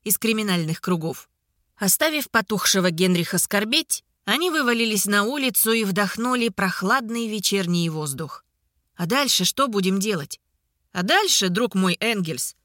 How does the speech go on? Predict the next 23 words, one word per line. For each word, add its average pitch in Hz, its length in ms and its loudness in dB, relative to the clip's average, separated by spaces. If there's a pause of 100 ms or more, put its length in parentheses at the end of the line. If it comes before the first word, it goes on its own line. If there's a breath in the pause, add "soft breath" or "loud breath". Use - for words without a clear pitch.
(240)
мы 269 180 0
не 381 100 2
будем 285 380 0
мешать 262 400 0
работать 220 540 0
профессионалам. 185 1080 0 (300)
Поезжай 349 380 2
домой, 202 500 0 (260)
выспись". - 560 -4 (480)
"Действительно, 180 800 -2 (380)
на 170 80 -4
сегодня 247 400 0
хватит". 240 480 -2 (540)
Марк 214 260 2
завел 214 380 2
машину 262 500 0
и 233 80 0
сидел 233 460 0
в 226 40 -4
ней 233 220 -2
еще 202 380 0
минут 190 360 -2
двадцать. 170 640 -4